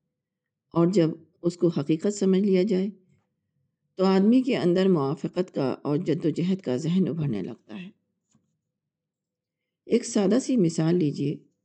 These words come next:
زمین میں جو کشش ہے، اس کی وجہ سے آدمی کے لیے بوجھ اٹھانا مشکل ہوتا ہے۔ اگر زمین کی قوت کشش کم ہو جائے تو بھاری بوجھ لے کر چلنا بھی بالکل آسان ہو جائے گا۔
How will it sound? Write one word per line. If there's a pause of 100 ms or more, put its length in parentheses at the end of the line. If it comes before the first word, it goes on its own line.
(800)
زمین
میں
جو
کشش
ہے، (840)
اس
کی
وجہ
سے
آدمی
کے
لیے
بوجھ
اٹھانا
مشکل
ہوتا
ہے۔ (1160)
اگر
زمین
کی
قوت (120)
کشش
کم
ہو
جائے
تو
بھاری
بوجھ
لے
کر
چلنا
بھی
بالکل
آسان
ہو
جائے
گا۔